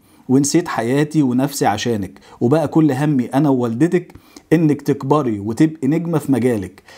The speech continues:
سبنا لك اختياراتك كلها لنفسك، ووافقنا لك على معظمها، وكنت الوحيد اللي ساندتك ووقفت جنبك في طلاقك، لكن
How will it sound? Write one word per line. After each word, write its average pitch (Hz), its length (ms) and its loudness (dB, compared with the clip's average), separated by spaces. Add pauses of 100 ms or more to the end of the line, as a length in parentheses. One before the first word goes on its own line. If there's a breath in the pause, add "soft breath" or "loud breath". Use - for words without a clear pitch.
سبنا 147 420 2
لك 160 220 -2
اختياراتك 139 720 -2
كلها 139 380 0
لنفسك، 131 400 -2 (420 soft breath)
ووافقنا 120 500 2
لك 147 160 -2
على 139 220 0
معظمها، 131 720 -2 (640 soft breath)
وكنت 156 400 2
الوحيد 151 640 0
اللي 135 180 0
ساندتك 151 600 0
ووقفت 139 460 0
جنبك 160 400 0
في - 120 -6
طلاقك، 120 520 -4 (400 loud breath)
لكن 120 460 2